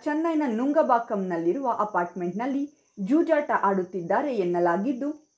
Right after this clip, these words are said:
ಲಾಕ್‌ಡೌನ್ ಸಂದರ್ಭದಲ್ಲಿ ನಿನ್ನೆ ರಾತ್ರಿ ಹನ್ನೊಂದು ಗಂಟೆಯಿಂದ ಬೆಳಗಿನ ಜಾವ ನಾಲ್ಕು ಗಂಟೆಯವರೆಗೂ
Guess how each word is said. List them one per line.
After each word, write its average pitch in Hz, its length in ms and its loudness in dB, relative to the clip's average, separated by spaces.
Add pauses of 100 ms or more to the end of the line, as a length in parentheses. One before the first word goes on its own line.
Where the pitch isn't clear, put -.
(160)
ಲಾಕ್‌ಡೌನ್ 311 480 4
ಸಂದರ್ಭದಲ್ಲಿ 240 960 -2 (180)
ನಿನ್ನೆ 302 360 2
ರಾತ್ರಿ 339 340 2
ಹನ್ನೊಂದು 254 460 -4
ಗಂಟೆಯಿಂದ 196 520 -2 (160)
ಬೆಳಗಿನ 208 400 2 (100)
ಜಾವ 247 280 -2
ನಾಲ್ಕು 208 440 0
ಗಂಟೆಯವರೆಗೂ 208 840 -2